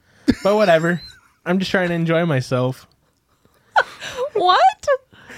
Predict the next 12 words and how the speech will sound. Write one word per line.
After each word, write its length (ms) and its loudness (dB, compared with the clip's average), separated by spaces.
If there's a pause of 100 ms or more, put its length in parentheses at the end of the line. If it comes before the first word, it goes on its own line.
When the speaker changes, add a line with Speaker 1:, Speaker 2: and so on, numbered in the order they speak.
(460)
Speaker 1:
I 80 0
think 240 -2
I'll 120 2
just 240 -2
burp 240 0
it 80 2
out. 280 0
No 200 0
big 220 -2
deal, 240 2
right? 340 0 (1200)
Wrong. 680 0